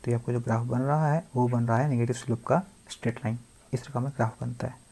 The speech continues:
ये वाला part आपके पास हो गया C, मतलब A,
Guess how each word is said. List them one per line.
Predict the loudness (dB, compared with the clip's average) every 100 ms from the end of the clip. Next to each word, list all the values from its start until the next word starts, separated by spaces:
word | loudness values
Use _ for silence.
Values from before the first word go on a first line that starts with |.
| -20 -20 -20 -20 -16 -2
ये | 2
वाला | 4
part | 4 4
आपके | 2 -2
पास | -4 -2 -2
हो |
गया | -2
C, | -2 -2 0 0 -4 -20 -20 -4
मतलब | 0 2 0 -2
A, | 0